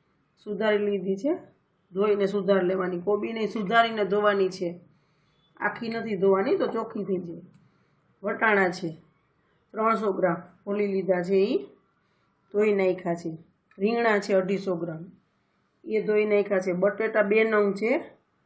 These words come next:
સુધારીને ધોઈ નાખ્યા છે. ફ્લાવરને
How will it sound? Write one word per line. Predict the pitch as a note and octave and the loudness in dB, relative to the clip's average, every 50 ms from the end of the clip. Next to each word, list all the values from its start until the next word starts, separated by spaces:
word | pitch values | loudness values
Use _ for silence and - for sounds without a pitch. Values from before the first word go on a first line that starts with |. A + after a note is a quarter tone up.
| _ _ _ _ _ _ _ _ _ _ _ _ _ _ _ _ _ _ | _ _ _ _ _ _ _ _ _ _ _ _ _ _ _ _ _ _
સુધારીને | - A3 G3 G#3+ A3 G#3+ G#3 G#3 G#3 G#3 | -12 -6 0 2 2 4 4 4 2 2
ધોઈ | F3+ F3+ G3+ G3+ G3 | 2 4 4 4 4
નાખ્યા | G3 F#3+ F#3 F3+ F3+ - F3+ F3 | 4 4 2 0 -2 -6 -8 -8
છે. | - - E3 D#3 - _ _ _ _ _ _ _ _ _ _ _ _ _ | -8 -8 -10 -12 -12 _ _ _ _ _ _ _ _ _ _ _ _ _
ફ્લાવરને | A3 A3 A#3 A#3 A#3+ B3 A#3+ A#3 B3 B3 B3 A#3+ A#3+ B3 | 4 4 6 6 6 4 4 4 2 2 2 2 -2 -4